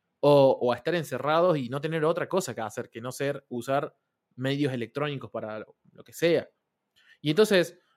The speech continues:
cuando vos analizás un poco más esa, esta situación actual, que básicamente es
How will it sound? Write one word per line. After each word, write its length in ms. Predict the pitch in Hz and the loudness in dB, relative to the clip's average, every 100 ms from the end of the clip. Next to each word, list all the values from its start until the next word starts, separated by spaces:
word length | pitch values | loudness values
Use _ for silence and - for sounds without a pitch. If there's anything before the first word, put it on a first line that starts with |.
| _ | _
cuando 280 | - 156 156 | 2 4 6
vos 280 | 180 226 208 | 4 4 2
analizás 440 | 131 127 127 180 | -4 -4 -2 -2
un 80 | 165 | -2
poco 200 | 156 165 | -2 0
más 320 | 156 151 127 - | 2 2 0 -6
esa, 220 | 135 127 131 | -6 -6 -8
esta 180 | 131 127 | -8 -8
situación 460 | 120 117 113 131 | -6 -6 -6 -6
actual, 480 | 120 113 131 120 131 _ _ _ | -6 -4 -2 -2 -4 _ _ _
que 440 | - 123 117 110 - _ _ _ _ _ _ _ | -2 0 2 -2 -6 _ _ _ _ _ _ _
básicamente 680 | 147 151 139 139 139 139 135 | 2 2 2 -2 -2 0 -2
es 200 | 135 - | -2 -8